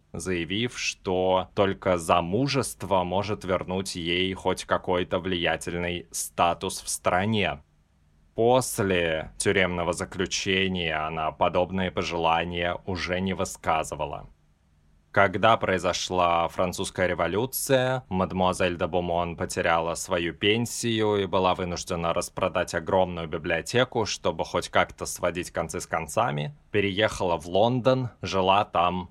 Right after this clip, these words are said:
с женщиной, которая знать не знала всей истории мадемуазель де Бомон. Умерла в Лондоне в одна тысяча девятьсот восемьдесят первом году.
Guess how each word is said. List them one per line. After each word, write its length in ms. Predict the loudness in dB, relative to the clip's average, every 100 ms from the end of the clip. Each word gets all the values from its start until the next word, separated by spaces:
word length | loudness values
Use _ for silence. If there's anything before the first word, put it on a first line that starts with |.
| _
с 340 | -8 -8 -6
женщиной, 640 | -2 0 0 -2 -6 -6 -4
которая 480 | -4 0 0 -2
знать 460 | -4 -2 -2 -2 -4
не 160 | -4 -4
знала 760 | -4 -2 0 0 0 -2 -6 _
всей 500 | -8 -4 0 2 0 -4
истории 600 | -4 -4 -2 0 0 0 -4
мадемуазель 640 | -6 -2 -2 0 -2 -2
де 120 | -2
Бомон. 580 | -2 -2 -2 -4 -6 -12 _ _ _ _ _ _ _ _ -4
Умерла 500 | 0 2 4 6 6
в 80 | 4
Лондоне 680 | 2 2 2 0 0 -2
в 100 | 0
одна 220 | -2 -2 -4
тысяча 360 | -4 -4 -6
девятьсот 460 | -4 -4 -2 -2 -2
восемьдесят 580 | -4 -4 -6 -6 -6 -4
первом 520 | 0 0 -2 -4 -2
году. 500 | -4 0 0 0